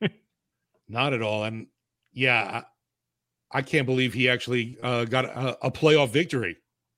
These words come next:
Speaker 1: Two of 'em.
Speaker 2: He-,
Speaker 1: All
Speaker 2: he's,
Speaker 1: right.
Speaker 2: he's in the Tebow category.
Speaker 1: There are three players on a list that I think is fair to include here.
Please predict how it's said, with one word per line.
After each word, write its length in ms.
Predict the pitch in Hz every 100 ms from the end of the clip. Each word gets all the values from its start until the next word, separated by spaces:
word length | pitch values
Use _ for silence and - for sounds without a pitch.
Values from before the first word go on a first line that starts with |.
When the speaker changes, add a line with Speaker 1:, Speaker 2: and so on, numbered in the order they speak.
| _ -
Speaker 1:
Two 140 | 247
of 80 | 165
'em. 120 | 90 _ _ _ _ _ -
Speaker 2:
He-, 140 | 139 139
Speaker 1:
All 100 | 117
Speaker 2:
he's, 80 |
Speaker 1:
right. 80 | 160
Speaker 2:
he's 180 | 165 165
in 80 | 170
the 80 | 143
Tebow 380 | 190 175 143
category. 560 | 147 127 117 113 104 95 _ _ _ _ _ _
Speaker 1:
There 160 | 156 170
are 460 | 156 147 139 123 - _ _ _ _ _ -
three 440 | 165 233 240 226
players 580 | - 175 147 139 131 -
on 240 | 139 139
a 60 | 131
list 420 | 131 139 - - -
that 380 | 131 127 120 - -
I 140 | 127
think 260 | - 135 127
is 140 | 110
fair 380 | - - 143 135
to 120 | 127
include 400 | 117 - 120 110
here. 300 | 104 101 95